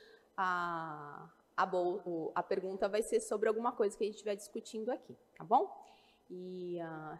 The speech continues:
eu tive aqui uma ideia de última hora, se a gente bater cem pessoas assistindo, aí ao vivo, todo mundo curtindo, compartilhando e participando, eu vou sortear duas bolsas. Hã? <laughs> Bom, vamos lá. É, a, a ideia da,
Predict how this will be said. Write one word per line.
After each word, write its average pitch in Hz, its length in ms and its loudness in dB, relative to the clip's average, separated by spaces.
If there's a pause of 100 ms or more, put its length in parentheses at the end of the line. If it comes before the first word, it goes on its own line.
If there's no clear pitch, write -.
eu 170 80 -6
tive 190 200 0
aqui 185 140 -2
uma 185 120 0
ideia 170 280 4
de 170 120 0
última 185 360 0
hora, 196 380 4
se 226 140 0
a 202 80 6
gente 196 320 2
bater 190 400 2
cem 196 200 0
pessoas 202 460 2
assistindo, 196 760 -4 (160)
aí 175 200 0
ao 196 160 6
vivo, 185 340 -2
todo 208 260 4
mundo 202 200 4
curtindo, 185 720 2 (100)
compartilhando 175 680 0
e - 20 -4
participando, 175 680 2
eu 190 60 0
vou 190 80 -4
sortear 190 360 -4
duas 220 240 0
bolsas. 143 540 -2 (460)
Hã? 370 120 2 (160)
<laughs> - 560 2 (960)
Bom, 185 280 10
vamos 220 260 8
lá. 143 240 6 (460)
É, 190 340 6
a, 185 180 4
a 226 140 10
ideia 262 400 10
da, 170 640 10